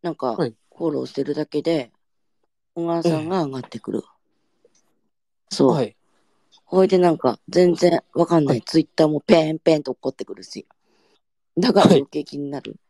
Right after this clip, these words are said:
Speaker 2: はい。
Speaker 1: 全然何？リスナーでもないし、アンチでもないけど、
Speaker 2: はい。
Speaker 1: でも、
Speaker 2: はい。
Speaker 1: なんで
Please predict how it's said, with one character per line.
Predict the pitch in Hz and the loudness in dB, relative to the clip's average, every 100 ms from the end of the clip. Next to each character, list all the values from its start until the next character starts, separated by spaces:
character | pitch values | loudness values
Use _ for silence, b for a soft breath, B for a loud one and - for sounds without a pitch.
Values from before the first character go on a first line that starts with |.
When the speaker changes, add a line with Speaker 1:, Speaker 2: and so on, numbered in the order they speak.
| _ _ _ _ _ _ _ | _ _ _ _ _ _ _
Speaker 2:
は | _ _ 113 | _ _ -4
い。 | |
Speaker 1:
全 | 202 208 196 | 0 0 0
然 | 196 190 | 0 0
何？ | 190 147 139 | 0 -2 -2
リ | 143 | -4
ス | 143 143 | -4 -4
ナ | 156 156 | -4 -2
ー | |
で | 147 | -4
も | 139 | -4
な | 135 143 | -4 -4
い | 135 | -4
し、 | - 190 165 - b b - | 0 2 2 0 b b -2
ア | 170 | 0
ン | 165 | 0
チ | 131 | -6
で | 127 | -14
も | - | -10
な | 156 151 | -6 -6
い | |
け | - 127 | -6 -4
ど、 | 156 127 | -2 -2
Speaker 2:
は | |
い。 | 110 _ _ _ _ _ _ _ _ - | -6 _ _ _ _ _ _ _ _ -4
Speaker 1:
で | 170 | -2
も、 | 151 135 | 0 -2
Speaker 2:
は | |
い。 | 131 - | -4 -2
Speaker 1:
な | 190 | -2
ん | 180 | 0
で | - | -2